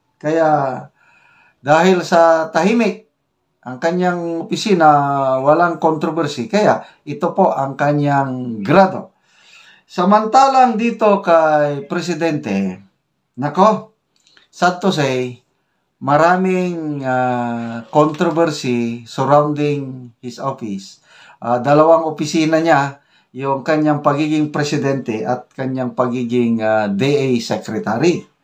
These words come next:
Okay. Ah, yung pagiging presidente niya, yung palaging biyahe ng biyahe.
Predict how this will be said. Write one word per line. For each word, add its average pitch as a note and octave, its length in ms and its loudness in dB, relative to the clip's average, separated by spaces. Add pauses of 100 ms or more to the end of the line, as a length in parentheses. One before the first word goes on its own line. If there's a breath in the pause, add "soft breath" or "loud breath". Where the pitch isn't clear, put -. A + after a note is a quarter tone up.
(720 soft breath)
Okay. D3 480 0 (240)
Ah, G#2 1120 -2 (800 soft breath)
yung C3+ 400 0
pagiging C#3 480 0
presidente C#3+ 640 0
niya, D3+ 240 4
yung A#2 560 0 (640)
palaging A2+ 480 -2
biyahe A2 400 -2
ng G#2 160 -2
biyahe. F3 720 2